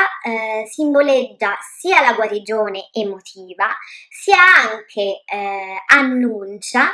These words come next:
diciamo, che ci saranno nuove esperienze che vi regaleranno una crescita personale e che in qualche modo sta per arrivare, eh, o vi state per preparare, diciamo, an-,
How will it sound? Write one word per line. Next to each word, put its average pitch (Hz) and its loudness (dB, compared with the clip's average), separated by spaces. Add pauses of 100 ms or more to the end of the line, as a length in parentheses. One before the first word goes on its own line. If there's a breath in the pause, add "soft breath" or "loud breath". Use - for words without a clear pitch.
(160)
diciamo, 208 -6
che 277 -2
ci 254 -12
saranno 208 -4
nuove 233 -2
esperienze 185 -8
che 254 -4
vi 196 -10
regaleranno 190 -4
una 226 -2
crescita 170 -12
personale 165 -18 (480 loud breath)
e 320 2
che 320 -2
in 320 -2
qualche 226 -2
modo 220 -2
sta 277 2
per 208 -2
arrivare, 208 -2 (380 loud breath)
eh, 220 -4
o 269 2
vi 233 -4
state 233 -2
per 196 -10
preparare, 202 -2
diciamo, 208 -8
an-, 233 0